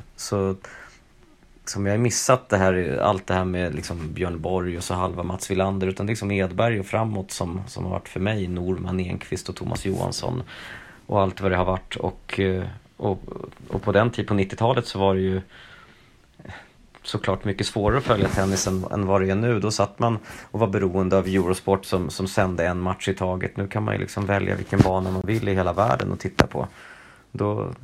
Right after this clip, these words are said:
då var det liksom, man hade text-tv och man hade Eurosport för, liksom för att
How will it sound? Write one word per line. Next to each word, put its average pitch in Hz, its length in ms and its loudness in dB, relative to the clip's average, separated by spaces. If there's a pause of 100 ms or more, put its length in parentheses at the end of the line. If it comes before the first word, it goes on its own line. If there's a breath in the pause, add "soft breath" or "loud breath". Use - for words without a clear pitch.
(140)
då 73 60 -6
var 98 160 0
det 98 60 -2
liksom, 98 320 -2 (100)
man 107 160 0
hade 98 160 -2
text-tv 110 680 -2
och 104 80 0
man 98 140 4
hade 95 160 0
Eurosport 101 760 -4 (400)
för, - 180 -10
liksom - 220 -6
för 90 380 -2
att 92 60 -6